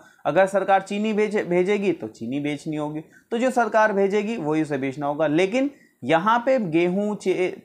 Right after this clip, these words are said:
तेल, चीनी बेचने का मकसद क्या है? मकसद ये है कि क-, गरीब आदमी को कम दामों में अनाज मिल जाए।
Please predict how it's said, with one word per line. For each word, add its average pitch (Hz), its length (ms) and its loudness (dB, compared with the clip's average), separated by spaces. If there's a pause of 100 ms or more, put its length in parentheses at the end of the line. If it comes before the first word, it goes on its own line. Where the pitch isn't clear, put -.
(200)
तेल, 180 420 4
चीनी 190 340 -2
बेचने 175 380 0
का 214 140 4
मकसद 185 440 -2
क्या 127 140 0
है? 95 200 -8 (360)
मकसद 196 340 -2
ये 202 200 2
है 226 100 2
कि 233 140 0
क-, 233 200 2
गरीब 185 340 2
आदमी 143 340 4
को 202 180 0
कम 214 300 2
दामों 135 320 0
में 190 280 0
अनाज 143 480 0
मिल 127 200 -2
जाए। 95 240 -8